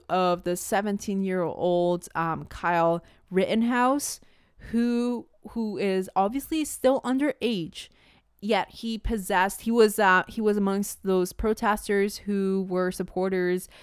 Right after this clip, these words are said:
of the right-wing government, and he was actually holding, uh, so on Tuesday, uh,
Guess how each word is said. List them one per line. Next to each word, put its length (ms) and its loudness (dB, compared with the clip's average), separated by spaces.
of 220 0
the 100 -2
right-wing 580 -2
government, 640 -2
and 300 -2
he 220 -8
was 260 -2
actually 500 -2
holding, 760 -4
uh, 200 2
so 160 2
on 80 2
Tuesday, 500 0
uh, 240 4